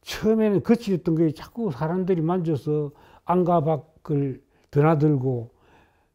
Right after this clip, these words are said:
안과 밖과 소통하고 그게 많아지-, 많아지면 많아질수록 이거는 점점 더 곱고 빛나는 그런 형식으로 환원을 할 것이다. 이, 그런 생각을 해보는 거죠.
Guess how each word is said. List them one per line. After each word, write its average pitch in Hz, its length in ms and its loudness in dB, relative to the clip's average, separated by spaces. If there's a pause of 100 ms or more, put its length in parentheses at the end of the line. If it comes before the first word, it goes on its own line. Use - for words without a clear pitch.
(160)
안과 170 260 -2
밖과 156 580 -4
소통하고 120 960 -4 (200)
그게 185 320 2
많아지-, 180 640 -6 (120)
많아지면 175 560 0
많아질수록 175 840 -4 (400)
이거는 170 560 0 (120)
점점 165 440 4
더 175 120 0
곱고 143 760 -2 (240)
빛나는 175 680 0 (140)
그런 175 200 4
형식으로 135 460 -2 (220)
환원을 151 460 0
할 120 140 -10
것이다. - 460 -14 (520)
이, 190 200 -4
그런 208 200 0
생각을 147 300 0
해보는 123 340 -2
거죠. 107 340 -8